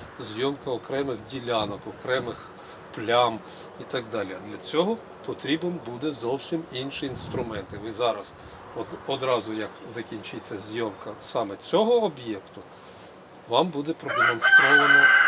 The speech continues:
зміна інструменту і зйомка уже за допомогою його. І результуючий відеофайл, що з того виходить. Для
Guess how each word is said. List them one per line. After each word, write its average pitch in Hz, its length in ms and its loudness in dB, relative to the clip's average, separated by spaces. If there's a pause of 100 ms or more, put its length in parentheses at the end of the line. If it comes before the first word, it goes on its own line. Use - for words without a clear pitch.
(1700)
зміна 127 600 0
інструменту 131 1000 0 (480)
і 170 80 -4 (1200)
зйомка 127 560 -4
уже 131 360 -4
за 139 120 -4
допомогою 120 720 -6 (100)
його. 113 460 -2 (600)
І 190 220 -2 (220)
результуючий 131 840 -4
відеофайл, 135 760 0
що 147 260 2
з - 160 -6
того 139 340 -2 (100)
виходить. 104 500 -10 (4000)
Для 151 60 -16